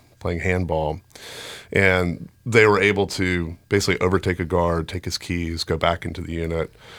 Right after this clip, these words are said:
very quickly kind of took it over and released the other hundred and fifteen or so detainees. And that's, that takeover lasted ten days.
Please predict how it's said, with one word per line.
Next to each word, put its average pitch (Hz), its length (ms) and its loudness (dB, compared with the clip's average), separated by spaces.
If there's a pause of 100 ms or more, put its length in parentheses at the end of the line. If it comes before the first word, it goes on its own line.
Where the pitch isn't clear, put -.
(140)
very 98 160 6
quickly 92 420 0
kind 85 160 -2
of 85 120 -6
took - 220 -4
it 82 80 -2
over 82 560 0
and 87 120 -2
released 85 480 -2
the 85 100 -2
other 82 460 0
hundred 85 340 -2
and 85 180 -6 (160)
fifteen 90 380 -4
or 87 80 0
so 80 380 0 (240)
detainees. 107 720 2 (180)
And 95 120 0
that's, - 460 0
that 98 300 0
takeover 87 560 2
lasted 82 680 -2 (120)
ten 87 180 0
days. 85 460 -2